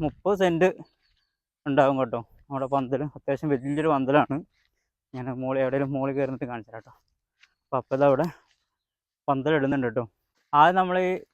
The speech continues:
പടവലങ്ങ വള്ളി കയറി വരുന്ന ഭാഗത്ത് നമ്മളൊരു, ഒരു അഞ്ച് ലൈന് നമ്മൾ ചൂടി കയറ് നമ്മൾ കൊടുത്തേക്കണം കേട്ടോ. അത് കഴിഞ്ഞിട്ട് ഇതിൻ്റെ ഗ്യാപ്പ് ഉള്ളിടത്ത് നമ്മൾ ഇനി നമ്മൾ പ്ലാസ്റ്റിക്കിൻ്റെ കയറ് കൊടുക്കുന്നത് കേട്ടോ.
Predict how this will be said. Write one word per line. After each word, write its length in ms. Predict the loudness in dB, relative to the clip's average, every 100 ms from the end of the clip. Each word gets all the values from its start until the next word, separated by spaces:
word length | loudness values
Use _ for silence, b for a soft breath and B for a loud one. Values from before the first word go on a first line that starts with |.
| 0
പടവലങ്ങ 480 | 4 4 4 2 0 -4 _ -4 0
വള്ളി 260 | 2 0 -4 _ _ _ _ _
കയറി 340 | 0 2 2 4
വരുന്ന 200 | 4 4 4
ഭാഗത്ത് 260 | 4 4 0
നമ്മളൊരു, 320 | -2 0 -2 -4 -12 _ _ _ _ -6
ഒരു 100 | -2
അഞ്ച് 260 | -2 -2 0
ലൈന് 220 | 2 2 0
നമ്മൾ 180 | -2 -4 -6 _ _ _ _
ചൂടി 220 | -6 -4 0
കയറ് 180 | 2 4
നമ്മൾ 140 | 2 0
കൊടുത്തേക്കണം 380 | -6 -6 -8 -8
കേട്ടോ. 160 | -12 -12 -12 -6
അത് 80 | -2
കഴിഞ്ഞിട്ട് 300 | 0 0 -2 -2
ഇതിൻ്റെ 180 | -2 2
ഗ്യാപ്പ് 260 | 2 2 0
ഉള്ളിടത്ത് 300 | 0 -2 -4
നമ്മൾ 200 | -4 -4 -4
ഇനി 120 | -6 -8 _ _ _ _ _ _ _
നമ്മൾ 180 | -6 -6 2
പ്ലാസ്റ്റിക്കിൻ്റെ 640 | 4 4 2 -6 -2 -2 -4 _ 0
കയറ് 140 | 0
കൊടുക്കുന്നത് 320 | 0 -4 -10
കേട്ടോ. 120 | -12